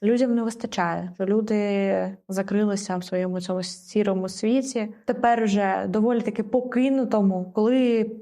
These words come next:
тебе постійно у чомусь звинувачують, що це ви винні у війні, ви самі винні в цьому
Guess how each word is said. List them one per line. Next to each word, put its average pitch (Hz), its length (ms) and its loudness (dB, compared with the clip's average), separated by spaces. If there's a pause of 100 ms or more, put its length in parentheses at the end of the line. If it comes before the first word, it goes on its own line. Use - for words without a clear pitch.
(140)
тебе 202 200 2
постійно 220 520 0
у 208 40 2
чомусь 214 300 0
звинувачують, 202 640 0
що 190 140 -6
це 190 160 -4
ви 208 360 2
винні 196 400 2
у 185 80 0
війні, 185 300 -2
ви 180 120 -4
самі 190 300 -2
винні 180 300 -2
в 180 80 -8
цьому 202 560 0